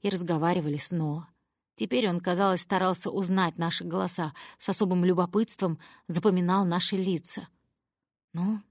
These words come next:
привет, Ноа. Я давно мечтал с тобой познакомиться», — сказал Джеки. «А можно потом я его подержу?» — спросила Арбери. «Можно, но только завтра», — услышали мы голос медсестры за нашими спинами.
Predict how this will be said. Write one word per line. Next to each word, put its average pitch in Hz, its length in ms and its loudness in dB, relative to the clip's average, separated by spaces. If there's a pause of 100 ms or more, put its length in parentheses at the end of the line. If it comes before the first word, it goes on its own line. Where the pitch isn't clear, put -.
(140)
привет, 165 460 -2
Ноа. 175 280 -2 (420)
Я 190 100 0
давно 196 280 4
мечтал 202 400 2
с 196 60 -6
тобой 190 240 0
познакомиться», — 175 800 -4 (200)
сказал 175 440 -2
Джеки. 175 420 -6 (640)
«А 220 180 6
можно 294 340 4
потом 220 240 0
я 214 200 2
его 180 180 -2
подержу?» — 175 600 -4
спросила 185 560 0
Арбери. 175 480 -4 (580)
«Можно, 214 360 4
но 170 120 0
только 202 300 -4
завтра», — 175 420 -4 (260)
услышали 180 460 -2
мы 175 140 -2
голос 180 440 0
медсестры 185 640 -2
за 180 160 -2
нашими 170 320 -4
спинами. 160 580 -8